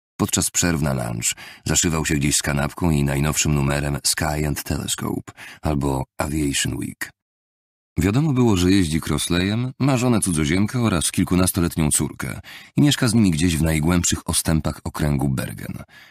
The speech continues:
Przed aresztowaniem zwrócił na siebie uwagę kolegów z pracy zaledwie dwukrotnie. Kiedy w piątej rundzie mistrzostw baseballu w tysiąc dziewięćset pięćdziesiątym szóstym roku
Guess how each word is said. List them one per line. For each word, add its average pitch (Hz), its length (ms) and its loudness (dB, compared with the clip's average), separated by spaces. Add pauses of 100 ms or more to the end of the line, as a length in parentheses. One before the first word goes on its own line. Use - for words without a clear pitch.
(520)
Przed 117 200 0
aresztowaniem 90 600 2
zwrócił 82 380 2
na 78 100 4
siebie 78 240 2
uwagę 73 340 2
kolegów 69 400 0
z - 80 0
pracy 78 340 0
zaledwie 73 360 0
dwukrotnie. 71 720 -4 (680)
Kiedy 78 160 2
w - 40 -12
piątej 120 340 2
rundzie 90 260 4
mistrzostw 78 520 2
baseballu 69 600 0
w - 60 -8
tysiąc 76 280 2
dziewięćset 90 360 2
pięćdziesiątym 76 500 2
szóstym 80 280 2
roku - 440 -4